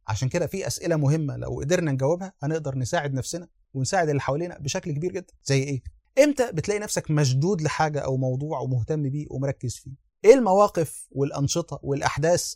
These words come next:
اللي بتشدك وبتلفت نظرك بكل سهولة من غير ما تبذل أنت أي مجهود؟ وإيه المواقف والأنشطة اللي بيحصل فيها العكس، اللي بتلاقي نفسك مش طايق نفسك وخلقك ضيق ومش عاوز تفكر فيها أصلا؟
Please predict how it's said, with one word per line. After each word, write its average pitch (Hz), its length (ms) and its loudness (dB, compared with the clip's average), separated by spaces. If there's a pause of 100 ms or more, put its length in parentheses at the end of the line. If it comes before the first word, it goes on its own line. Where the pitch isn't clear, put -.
اللي 135 140 0
بتشدك 165 560 -2
وبتلفت 143 440 -4
نظرك 151 400 0
بكل 185 380 -2
سهولة 185 340 -2 (240)
من 147 120 2
غير 208 140 6
ما 208 80 0
تبذل 190 300 2
أنت 214 140 0
أي 202 160 -2
مجهود؟ 147 300 -4 (220)
وإيه 202 180 12
المواقف 233 520 6
والأنشطة 156 400 -2
اللي 151 120 4
بيحصل 147 260 0
فيها 151 120 -4
العكس، - 480 -6
اللي 127 100 0
بتلاقي 180 260 2
نفسك 208 320 -2
مش 160 200 -2
طايق 220 340 8
نفسك 208 300 -2 (100)
وخلقك 202 420 4
ضيق 196 420 2
ومش 143 200 -2
عاوز 185 220 6
تفكر 165 320 0
فيها - 180 0
أصلا؟ - 200 -6